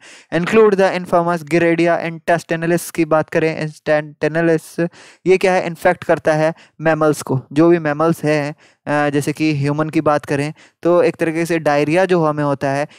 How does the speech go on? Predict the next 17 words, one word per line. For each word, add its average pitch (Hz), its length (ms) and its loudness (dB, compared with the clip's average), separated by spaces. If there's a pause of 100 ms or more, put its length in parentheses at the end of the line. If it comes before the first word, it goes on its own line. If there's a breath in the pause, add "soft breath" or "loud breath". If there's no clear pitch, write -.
(140)
या 156 100 2
फिर 175 280 0
एब्डोमन-, 165 580 0 (120)
एब्डोमिनल 170 680 0 (420 soft breath)
क्रैम्प 175 320 0
आता 156 260 2
है 151 300 0 (240 soft breath)
हमारे 151 280 0
पेट 156 260 -2
में, 156 200 -8 (220 soft breath)
तो 165 80 2
आपको 170 300 2
क्या 175 160 0
है, 190 160 0
ये 185 140 0 (140)
इसी 180 260 -6
कारण 151 400 0